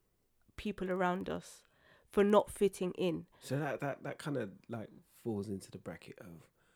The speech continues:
Speaker 2: identity as well then.
Speaker 1: Yeah, and as an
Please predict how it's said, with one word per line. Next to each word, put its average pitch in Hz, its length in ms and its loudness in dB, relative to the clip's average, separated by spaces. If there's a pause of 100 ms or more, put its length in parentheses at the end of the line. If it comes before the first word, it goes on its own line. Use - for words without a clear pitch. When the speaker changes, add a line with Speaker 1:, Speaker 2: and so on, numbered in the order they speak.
(540)
Speaker 2:
identity 90 720 -6
as 76 100 -10
well 131 220 -8
then. 143 160 -10 (420)
Speaker 1:
Yeah, 320 260 6 (200)
and 240 200 4
as 277 160 10
an 277 100 0